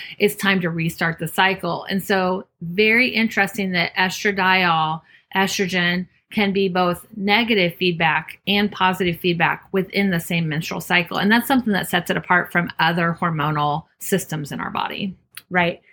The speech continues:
Speaker 2: So what does progesterone do in this?
Speaker 1: Well, interestingly, I mean, progestin is really there to support early pregnancy,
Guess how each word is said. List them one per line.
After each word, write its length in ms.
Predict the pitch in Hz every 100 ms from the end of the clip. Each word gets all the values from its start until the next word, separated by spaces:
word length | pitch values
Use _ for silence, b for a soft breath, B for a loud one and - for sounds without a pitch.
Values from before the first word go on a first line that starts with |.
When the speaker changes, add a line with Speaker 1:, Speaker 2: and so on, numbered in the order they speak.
| b
Speaker 2:
So 180 | - 302
what 180 | 277 -
does 200 | 427 -
progesterone 760 | - 247 180 190 - 180 170
do 180 | 160 170
in 140 | 175
this? 420 | 165 165 - - - - B B B B B -
Speaker 1:
Well, 140 | 311
interestingly, 560 | 359 381 370 294 254 -
I 60 |
mean, 180 | 240 226
progestin 520 | 269 254 285 - 240
is 200 | 214 180
really 460 | 190 196 220 214 190
there 400 | 175 165 165 170
to 180 | - 180
support 400 | 196 - 175 -
early 220 | 151 131
pregnancy, 840 | 131 - - 165 165 - - 165